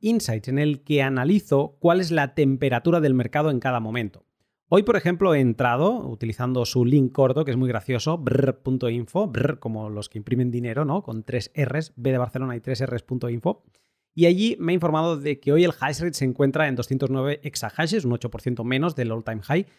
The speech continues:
de hace dos semanas, en doscientos treinta y siete. Cada terahash te paga cuatrocientos treinta y cinco sats hoy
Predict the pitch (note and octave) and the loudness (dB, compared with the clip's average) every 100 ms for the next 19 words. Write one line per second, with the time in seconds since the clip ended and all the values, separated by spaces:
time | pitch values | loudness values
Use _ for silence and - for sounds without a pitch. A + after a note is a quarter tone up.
0 | _ A#2+ B2+ A2 A#2 B2+ E3+ - A#2 A2+ | _ -2 -2 -2 0 2 2 2 -4 -4
1 | D3 C#3+ A2 G#2 F#2+ A#2 G#2+ G#2+ G2+ - | -4 -4 -6 -8 -8 -6 -6 -8 -8 -4
2 | B2+ A2+ A2+ A#2+ E3+ - _ _ _ _ | -2 -2 -4 -4 -4 -6 _ _ _ _
3 | _ - A#3 A#3 F#3+ G3+ G3+ E3 F3+ D3+ | _ 2 2 4 0 0 0 2 2 0
4 | - - C#3 D#3+ - C3+ C3 F3+ F#3+ E3+ | -2 -4 -4 -4 -4 -2 0 0 -2 0
5 | D#3 C3+ - D#3+ C#3 D3 | -2 -4 -6 2 2 2